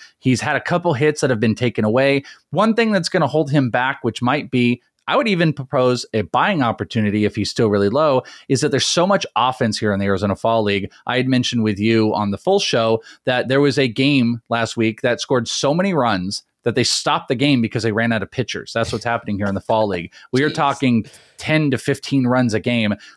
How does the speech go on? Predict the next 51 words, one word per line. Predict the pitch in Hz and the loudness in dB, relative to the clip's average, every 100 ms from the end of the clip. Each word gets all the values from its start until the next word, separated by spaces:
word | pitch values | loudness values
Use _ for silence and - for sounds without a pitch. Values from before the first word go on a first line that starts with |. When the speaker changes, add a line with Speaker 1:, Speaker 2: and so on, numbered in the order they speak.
| - | -2
Speaker 1:
that | 147 - - | -2 -2 -2
if | 131 | 0
Jason | 170 196 220 196 | 2 2 2 2
doesn't | 165 123 | 2 0
shine, | - - 175 156 110 101 92 - | 0 0 2 2 2 0 -4 -2
that's | 175 | -2
gonna | - 214 | 0 0
stand | - 160 147 | 2 2 2
out | 156 | 0
to | 131 | 0
a | |
lot | 107 98 | 0 0
of | 95 | -2
people, | 101 95 101 98 - - | -4 0 0 0 -6 -4
might | 170 214 | -2 0
create | 180 160 | 0 2
an | 139 | 2
opportunity. | 123 120 - 120 113 | 0 -2 -2 2 2
But | 104 113 | 2 2
at | |
the | 117 | 2
end | 156 180 | 2 2
of | 160 | 2
the | 139 | 0
day, | 123 117 113 - - | 2 2 0 -4 -12
he's | - 131 | -2 0
showing | - 165 165 | 2 0 2
a | 131 | 0
lot | 123 151 | 0 0
of | 170 | 0
the | 143 | 0
things | 131 123 120 | 0 0 0
you | 117 | -2
want | 98 104 110 101 92 - _ - | 0 0 2 2 -2 -8 _ -6
outside | 139 160 - 170 170 | -2 -2 0 0 0
of | 143 | 2
his | 147 - | 0 2
size | 143 139 120 127 | 2 2 0 0
not | 135 - | 0 0
being | 131 117 | -2 0
six-foot-five, | - - 135 - - 120 120 | -2 -2 -2 -2 0 -2 0
maybe | 117 107 | -2 -2
closer | - 117 107 | 0 0 0
to | 101 104 101 | -2 -2 -2
five-foot-six, | - 113 107 107 95 - 170 131 - - - - | -2 -2 0 -4 -4 0 0 0 -6 -14 -18 -4
if | 113 117 | -2 0
we're | 104 | 2
being | 104 101 | 2 2
honest | 127 151 139 | 2 2 2
with | 113 101 | 0 2
you. | 104 104 | 4 2